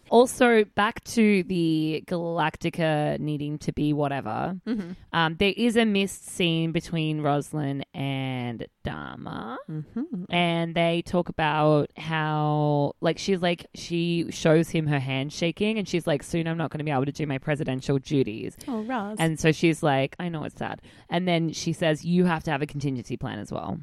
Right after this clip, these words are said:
Speaker 1: So I don't know where that fits in, but I imagine it might have been around that time.
Speaker 2: Interesting. Okay.
Speaker 1: Yeah, so that was something that was removed.
Speaker 2: We need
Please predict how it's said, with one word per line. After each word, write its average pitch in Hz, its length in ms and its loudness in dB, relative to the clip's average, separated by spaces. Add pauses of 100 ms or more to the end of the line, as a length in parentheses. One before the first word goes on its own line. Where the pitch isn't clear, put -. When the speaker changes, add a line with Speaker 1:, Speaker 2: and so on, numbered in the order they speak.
(220)
Speaker 1:
So 170 200 6
I 175 120 4
don't 214 140 6
know 214 100 6
where 180 240 6
that 156 180 0
fits 160 220 -4
in, 151 100 0
but 143 120 0
I 143 40 0
imagine 151 420 0
it 151 60 -4
might 139 200 -4
have 147 80 -4
been 147 120 -4
around 127 320 -4
that 104 160 -8
time. 151 460 -8 (380)
Speaker 2:
Interesting. 190 760 -4 (180)
Okay. 202 440 -8 (420)
Speaker 1:
Yeah, 165 260 0 (100)
so 131 500 2
that 147 160 2
was 156 100 2
something 147 280 -4
that 139 80 -4
was 135 200 -2
removed. - 600 -4
Speaker 2:
We 190 100 -2
need 196 280 -2